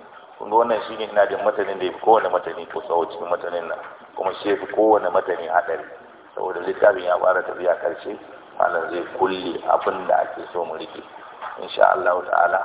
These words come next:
ina so a je a bi wannan matanin, kowa ya je ya duba daga farko zuwa ƙarshe mu ga matanin sosai, dan shi zai ba mu damar fahimtar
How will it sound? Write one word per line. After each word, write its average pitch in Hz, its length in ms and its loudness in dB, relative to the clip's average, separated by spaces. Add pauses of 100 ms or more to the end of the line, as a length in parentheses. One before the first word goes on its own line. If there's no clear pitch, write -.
(540)
ina 101 320 0
so 98 140 2
a - 200 4
je 98 180 0
a 87 180 2 (120)
bi 95 160 -8 (320)
wannan 98 400 4
matanin, 85 440 0 (440)
kowa 101 280 4
ya 98 120 2
je 101 100 -6
ya 95 140 0
duba 90 320 0
daga 85 240 -6
farko 98 360 -2
zuwa 95 200 2
ƙarshe - 340 -6
mu 87 140 -8
ga 87 120 -2
matanin 90 520 -4
sosai, 95 420 -4 (460)
dan 98 160 -2
shi 98 180 -8
zai 101 100 4
ba 92 160 8
mu 92 120 -6
damar 90 320 0
fahimtar 90 560 -2